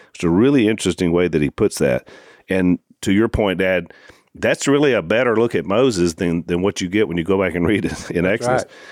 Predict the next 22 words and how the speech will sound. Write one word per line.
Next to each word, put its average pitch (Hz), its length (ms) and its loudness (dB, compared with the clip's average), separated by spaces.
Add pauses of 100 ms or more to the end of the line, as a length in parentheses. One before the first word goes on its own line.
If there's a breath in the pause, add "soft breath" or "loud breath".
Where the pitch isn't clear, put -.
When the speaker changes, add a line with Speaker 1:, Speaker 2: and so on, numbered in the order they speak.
(140)
Speaker 1:
And 110 140 2
then 156 100 2
he 147 100 4
says, 131 460 2
uh, 110 180 4
"He 127 140 2
regarded 135 500 0
disgrace 143 560 2
for - 140 0
the 98 100 4
sake 123 300 2
of 82 140 0
Christ - 680 -4 (560 soft breath)
as 101 220 0
of 87 160 0
greater 120 400 2
value 101 460 2
than 82 160 2
the 71 100 2
treasures 101 580 0
of 73 140 0
Egypt." 101 360 0